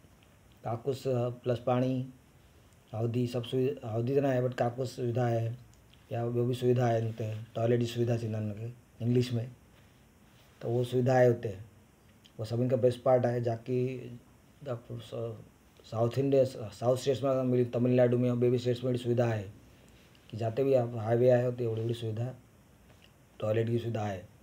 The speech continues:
त मोदी चवंदो आहे, "असां स्वच्छ भारत खपे", स्वच्छ भारत त एक्चुअल त हुते आहे, बाक़ी महाराष्ट्र में या ॿिए, ॿिए, ॿियो बि states आहे, एमपी आहे, गुजरात आहे, हुते तव्हांखे अहिड़ो सिस्टम आहे ई न, माना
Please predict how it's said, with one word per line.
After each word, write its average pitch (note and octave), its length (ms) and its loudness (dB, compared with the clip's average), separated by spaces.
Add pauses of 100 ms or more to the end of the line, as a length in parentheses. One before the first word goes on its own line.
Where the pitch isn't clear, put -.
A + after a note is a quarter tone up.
(500)
त A2 40 -12
मोदी A#2 260 0
चवंदो B2 220 2
आहे, B2+ 80 8
"असां B2 200 2
स्वच्छ - 520 -6
भारत B2 280 2
खपे", A#2+ 180 -2
स्वच्छ A#2+ 220 -2
भारत B2 240 6
त B2+ 360 0
एक्चुअल B2+ 260 -2
त - 20 6
हुते C3+ 260 6
आहे, G2+ 240 2 (540)
बाक़ी A2 220 -4
महाराष्ट्र B2+ 440 4
में C3 140 4
या B2+ 120 8
ॿिए, B2 160 6
ॿिए, B2+ 180 6
ॿियो B2+ 280 0
बि B2+ 120 2
states B2+ 260 0
आहे, A#2 140 2
एमपी A#2 400 2
आहे, A2+ 360 2 (560)
गुजरात B2 320 4
आहे, B2 160 4
हुते B2 100 4
तव्हांखे B2+ 160 4
अहिड़ो C3 160 6
सिस्टम C3 400 2
आहे C3 160 4
ई - 20 4
न, A#2+ 100 4 (520)
माना A#2 200 0